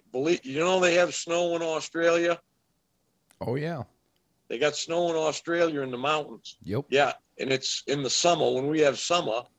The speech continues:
Speaker 2: Yeah, it's their
Speaker 1: And
Speaker 2: winter.
Speaker 1: they hunt these deer that are Samba deer. They imported them from India years ago.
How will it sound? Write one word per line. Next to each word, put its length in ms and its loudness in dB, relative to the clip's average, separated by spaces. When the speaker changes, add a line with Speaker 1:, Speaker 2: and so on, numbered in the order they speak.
Speaker 2:
Yeah, 180 -6
it's 160 -8
their 160 -2
Speaker 1:
And 80 -4
Speaker 2:
winter. 180 0
Speaker 1:
they 140 6
hunt 320 0
these 300 -4
deer 480 4
that 180 4
are 220 0
Samba 640 2
deer. 400 -2
They 160 2
imported 560 0
them 140 -2
from 220 -6
India 400 0
years 380 -2
ago. 380 0